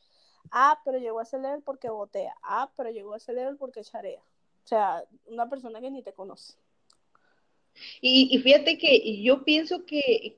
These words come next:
Speaker 2: que la mayoría de las veces es este, a lo mejor se va a escuchar mal o no, pero el envidia de que dicen, Ay, o sea, ¿por qué ella, porque es mujer,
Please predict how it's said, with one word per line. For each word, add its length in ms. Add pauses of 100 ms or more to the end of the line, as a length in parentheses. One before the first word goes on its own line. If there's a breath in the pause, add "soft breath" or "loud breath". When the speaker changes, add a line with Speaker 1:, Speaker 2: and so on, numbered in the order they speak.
(100)
Speaker 2:
que 120
la 160
mayoría 280
de 200
las 100
veces 400 (300)
es 200
este, 960 (1120)
a 140
lo 60
mejor 180
se 80
va 40
a 40
escuchar 380
mal 260
o 80
no, 240
pero 380
el 220
envidia 460
de 140
que 100
dicen, 320 (180)
Ay, 120
o 40
sea, 200
¿por 220
qué 400
ella, 300
porque 720
es 100 (120)
mujer, 420